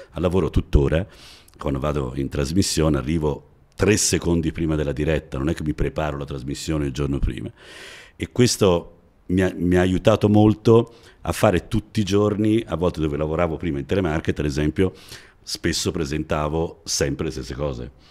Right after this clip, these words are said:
Quindi è chiaro che o diventavo matto o ogni giorno mi inventavo qualcosa di nuovo per farmi piacere quello che presentavo e quindi poter vendere tutti i giorni, che era sempre l'ultimo giorno.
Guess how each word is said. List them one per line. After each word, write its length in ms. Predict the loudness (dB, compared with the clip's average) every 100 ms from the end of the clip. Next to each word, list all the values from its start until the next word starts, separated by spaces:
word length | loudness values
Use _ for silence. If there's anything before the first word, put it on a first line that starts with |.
| -20 -20 0
Quindi 380 | 4 6 6 2
è 140 | 0
chiaro 260 | 0 2 2
che 140 | -4 -4
o 120 | -2
diventavo 420 | -2 -2 -2 -2
matto 400 | -2 -6 -6 -2
o 240 | -2 2
ogni 220 | 2 2 0
giorno 360 | 0 -2 0
mi 100 | 0
inventavo 580 | 0 -2 -2 -4 -6 -6
qualcosa 400 | -8 -6 -4 -2
di 100 | 0
nuovo 500 | 0 0 -2 -4 -6 -10 -16 -4
per 140 | -4
farmi 360 | 0 0 2 0
piacere 500 | -2 0 2 2 2
quello 240 | -2 -2
che 120 | -4 -4
presentavo 840 | -2 2 2 2 0 0 -2 -4 -6 -18 -20 -20 -20 -20 -20 -20 -20 -20 -4
e 140 | -2
quindi 220 | 2 2 2
poter 280 | 4 2
vendere 520 | 6 6 6 4 -2 -4
tutti 300 | -8 -4 -4
i 40 |
giorni, 500 | -2 -2 -4 -4 -6
che 300 | -6 -8 -6
era 120 | -4
sempre 420 | -4 -4 -6 -8
l'ultimo 420 | -8 -8 -6 -6 -6
giorno. 560 | -10 -14 -14 -10 -10